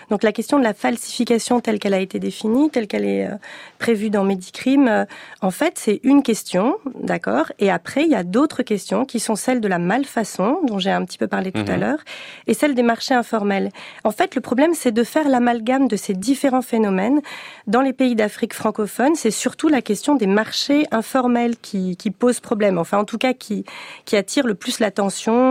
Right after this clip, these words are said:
Speaker 1: des médias, et cetera. Et ce sont, à mon avis, des choses différentes qui demandent des, des, euh, des solutions différentes, en
Speaker 2: Mais
Speaker 1: fait.
Speaker 2: justement, est-ce qu'on peut faire la différence sur le terrain ?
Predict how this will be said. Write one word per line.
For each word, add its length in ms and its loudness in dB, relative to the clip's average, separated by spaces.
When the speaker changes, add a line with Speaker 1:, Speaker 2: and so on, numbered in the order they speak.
Speaker 1:
des 120 0
médias, 400 0
et 40 -4
cetera. 360 -6
Et 100 2
ce 160 0
sont, 160 0
à 60 4
mon 160 2
avis, 220 2
des 100 2
choses 320 0
différentes 540 0
qui 160 -2
demandent 480 2
des, 340 2
des, 360 0
euh, 240 -2
des 100 2
solutions 440 2
différentes, 560 0
en 40 0
Speaker 2:
Mais 100 4
Speaker 1:
fait. 100 -2
Speaker 2:
justement, 320 4
est-ce 120 2
qu'on 140 4
peut 140 2
faire 260 2
la 100 4
différence 440 2
sur 160 0
le 80 2
terrain ? 320 -4